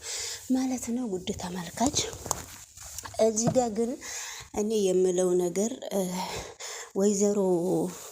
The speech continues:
ማለት ስትናገር ወደ ኋላ፣ ወደ ኋላዬ አትልም። በቃ እውነተኛ ነገር አርግታ ነው። አልማዝ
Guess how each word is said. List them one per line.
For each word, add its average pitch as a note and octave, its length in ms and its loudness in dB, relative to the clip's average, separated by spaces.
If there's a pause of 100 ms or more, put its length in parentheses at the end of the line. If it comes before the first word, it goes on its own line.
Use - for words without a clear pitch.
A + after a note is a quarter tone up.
(100)
ማለት G3 480 4
ስትናገር A3+ 840 4 (640)
ወደ G3+ 300 2
ኋላ፣ F#3+ 220 -4 (260)
ወደ F#3 300 2
ኋላዬ F#3 440 -4 (180)
አትልም። F3 500 -4 (560)
በቃ A#3+ 220 0 (160)
እውነተኛ C4+ 580 -2 (140)
ነገር F3 320 0 (140)
አርግታ F3 460 -2 (120)
ነው። F3 140 -4 (600)
አልማዝ B3 500 2